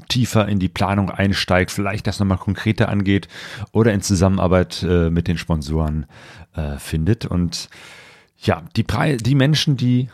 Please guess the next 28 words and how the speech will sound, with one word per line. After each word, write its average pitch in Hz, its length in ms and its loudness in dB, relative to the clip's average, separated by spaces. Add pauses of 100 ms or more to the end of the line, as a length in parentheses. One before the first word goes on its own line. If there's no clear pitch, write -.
(140)
im 110 80 2
letzten 90 400 0
Jahr 67 520 -8 (580)
die 85 360 0 (440)
Blaue 95 200 4
Kugel 87 340 0
gewonnen 98 360 0
haben, 107 260 0
das 98 220 -2
waren 127 420 0 (360)
der 90 120 -2
Henry 87 360 -4
Kretschmer, 135 680 -2 (520)
das 107 180 -2
waren 113 240 4
Mia 180 240 6
und 107 260 2
Max 135 480 -4
alias 104 640 0
Wegewagen 92 880 -2 (120)
und 185 400 2 (400)
das 98 160 0
war 104 160 4
David 113 420 2
Schlosser 98 560 0
und 90 80 -2
sein 85 200 0
Sohn 82 400 -2